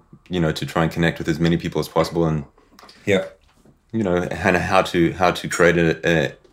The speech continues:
Speaker 1: a, an atmosphere and a, and a, and a culture that's more, more about the work and about, you know, enjoying each other's company than, you know, chips and beer on a Friday.
Speaker 2: Yeah.
Speaker 1: Um,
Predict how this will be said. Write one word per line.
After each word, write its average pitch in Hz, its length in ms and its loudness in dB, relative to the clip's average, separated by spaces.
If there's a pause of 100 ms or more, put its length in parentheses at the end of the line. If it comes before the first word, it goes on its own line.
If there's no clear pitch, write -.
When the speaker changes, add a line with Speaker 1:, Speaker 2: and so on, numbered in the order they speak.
Speaker 1:
a, 80 300 2
an 78 100 0
atmosphere 82 440 2
and 80 80 2
a, 76 260 -2
and 80 100 0
a, 76 220 -2 (260)
and 82 120 -2
a 80 40 0
culture 80 600 0 (600)
that's - 340 -2
more, 87 540 2 (120)
more 92 240 2
about 82 460 0
the 85 80 -2
work 82 340 4
and 80 120 -2
about, 78 380 -4 (220)
you 87 100 -4
know, 80 80 0
enjoying 80 340 0
each 80 160 -2
other's 78 180 -2
company 82 340 -2
than, 76 320 -6 (600)
you 160 60 -4
know, 156 200 -4 (540)
chips - 300 -4
and 78 140 -2
beer 82 220 4
on 78 80 -2
a 71 60 -2
Friday. 101 400 0 (300)
Speaker 2:
Yeah. 98 180 -4 (380)
Speaker 1:
Um, 87 420 0